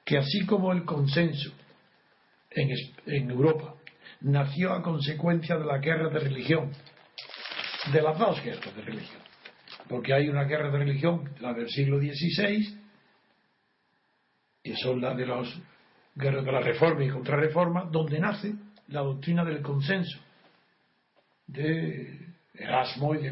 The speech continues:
todos los grandes humanistas, que es una maravilla, que ante la guerra de religión, ante lo, lo que la oposición, reforma y reforma, era maravilloso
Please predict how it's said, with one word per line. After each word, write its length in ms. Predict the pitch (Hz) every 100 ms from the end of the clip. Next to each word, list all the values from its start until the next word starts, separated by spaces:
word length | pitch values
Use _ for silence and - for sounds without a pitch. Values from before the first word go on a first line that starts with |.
| -
todos 260 | - 127
los 160 | 123 123
grandes 300 | 131 127 127
humanistas, 680 | 127 131 175 165 143 139 - - -
que 120 | -
es 120 | 110
una 520 | 113 113 110 117 120
maravilla, 680 | 117 113 117 117 175 143 139 - _ _ _ _ -
que 80 | 110
ante 260 | 110 -
la 160 | 110 110
guerra 320 | 127 135 131
de 60 | 127
religión, 540 | 127 127 147 170 165
ante 180 | 127 127
lo, 160 | 123 120
lo 180 | 143 139
que 100 | 139
la 440 | 135 127 123 131
oposición, 640 | 135 135 127 123 - 135 139
reforma 400 | 139 - 131 135
y 20 |
reforma, 400 | 139 139 151 156
era 120 | 143
maravilloso 680 | 139 139 139 143 147 151 196